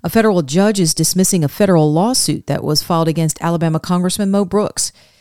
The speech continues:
U S District Judge Amit Mehta says that the comments that Brooks made at a political rally in Washington, D C were well within his rights under the First Amendment. The day that Brooks spoke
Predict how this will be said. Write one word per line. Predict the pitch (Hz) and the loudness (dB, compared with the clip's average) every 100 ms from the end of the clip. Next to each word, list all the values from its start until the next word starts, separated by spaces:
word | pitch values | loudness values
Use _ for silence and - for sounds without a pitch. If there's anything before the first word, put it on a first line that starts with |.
| _ | _
U | 180 175 | 2 2
S | - | 2
District | 175 - 147 | -2 -2 -2
Judge | 180 170 165 - | 2 2 0 0
Amit | 175 196 - - | 2 2 -2 -8
Mehta | 170 165 190 - - _ - | -2 2 2 2 -4 _ -4
says | - 214 | 2 2
that | 196 | 2
the | 180 | -2
comments | - 214 214 214 - | -2 0 0 0 0
that | 165 160 | 0 0
Brooks | 160 196 - - | 0 0 0 0
made | 175 175 180 190 - | 2 4 2 0 0
at | 175 | -2
a | 165 | -2
political | - 180 185 190 165 | 0 2 2 2 2
rally | 160 170 180 | 2 0 0
in | - 165 156 | 0 0 2
Washington, | 170 185 180 175 160 | 2 0 -2 0 0
D | 160 151 | 0 -2
C | - - 226 185 165 196 | -4 -6 -2 -2 -2 -2
were | 160 151 | -2 0
well | 147 170 170 | 2 2 2
within | 165 165 | 2 2
his | 156 | 0
rights | 135 156 160 - | 0 0 0 0
under | 165 151 | -2 -2
the | 143 | -4
First | 160 147 151 | -4 -4 -2
Amendment. | 143 160 180 143 135 - - - - | -2 0 0 -2 -6 -12 -18 -16 -6
The | 160 | 2
day | 175 175 | 4 4
that | 160 | 4
Brooks | 151 185 - | 2 0 -2
spoke | - 180 202 | 0 2 2